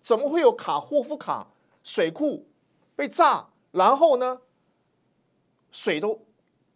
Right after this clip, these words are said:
把这个老百姓的房子都淹了？所以这，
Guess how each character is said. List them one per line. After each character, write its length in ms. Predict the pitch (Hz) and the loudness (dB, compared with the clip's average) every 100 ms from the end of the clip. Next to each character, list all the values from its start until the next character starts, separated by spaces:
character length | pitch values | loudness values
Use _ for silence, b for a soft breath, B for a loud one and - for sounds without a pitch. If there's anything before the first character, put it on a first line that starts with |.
| _ - | _ -8
把 140 | 131 | -8
这 120 | 147 | -6
个 80 | 185 | -6
老 180 | 151 165 | -2 -2
百 160 | 160 | -2
姓 180 | 123 190 | -6 -12
的 80 | 160 | -16
房 300 | 131 95 127 | -16 -16 -18
子 100 | 165 | -18
都 140 | 131 | -16
淹 260 | 139 135 120 | -14 -14 -16
了？ 100 | 104 _ _ | -20 _ _
所 140 | - | -12
以 20 | 285 | -10
这， 240 | - 285 | -8 -8